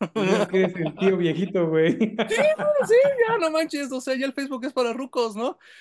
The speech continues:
Speaker 1: Y entonces así como que sí, me di cuenta que igual y dentro de diez años las redes sociales chingaron a su madre, güey. O sea, no, no, no sé, no sé, o sea,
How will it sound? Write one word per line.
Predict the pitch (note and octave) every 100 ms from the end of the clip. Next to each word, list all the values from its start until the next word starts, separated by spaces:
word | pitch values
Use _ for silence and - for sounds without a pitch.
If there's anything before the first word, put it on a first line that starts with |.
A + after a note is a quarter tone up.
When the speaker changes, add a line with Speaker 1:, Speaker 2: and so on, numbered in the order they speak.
| -
Speaker 1:
Y | E3 E3
entonces | E3+ G3+ G#3
así | F#3+ F#3 F3+
como | F#3 D#3
que | - C#3
sí, | - F3+ E3+
me | D3+
di | D#3
cuenta | E3 F#3+ D3 D#3
que | - G2+ - _ _ _ _ _ _ _ _ _ _ _ _
igual | B2 B2 G3
y |
dentro | A#3+ G3 D3 B2+
de |
diez | D3+ -
años | G3 F#3+
las | D#3 C#3
redes | E3+
sociales | E3 D#3+ E3 -
chingaron | D3+ F3 F3
a |
su | D#3+
madre, | F3 B3 B3+ A3+
güey. | G3 _ _ _ -
O | D#3
sea, | F#3+
no, | F#3 G3 G3 G3 F#3 - _ _ _ _ _
no, | - F3+ A3
no | C4
sé, | - D3
no | F3
sé, | E3+ C#3
o |
sea, | C3+ D#3+